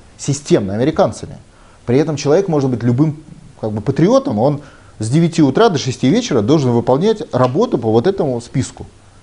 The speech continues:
А сам список написан американцами, понимаете, да? Из, выйти из списка он не может, потому что за конфигурацию повестки дня отвечают другие люди. Э, а эти другие люди,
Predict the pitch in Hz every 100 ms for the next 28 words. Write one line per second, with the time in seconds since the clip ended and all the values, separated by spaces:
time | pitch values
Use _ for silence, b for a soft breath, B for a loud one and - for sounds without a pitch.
0 | b b b - - 160 160 240 240 165
1 | 117 156 147 135 135 131 87 - 76 -
2 | 131 156 85 104 - B B B 117 131
3 | - 127 160 208 190 196 - 254 269 -
4 | - - b b b - - - - 117
5 | 131 180 220 92 85 - - 113 123 117
6 | 113 120 139 117 - B B - 135 147
7 | 131 156 233 240 120 92 113 123 120 107
8 | - 117 107 87 - - - 101 117 -
9 | 170 190 180 - - B B - 123 147
10 | 160 156 110 107 117 - - - - 95
11 | - 110 127 131 127 131 131 151 180 240
12 | 143 90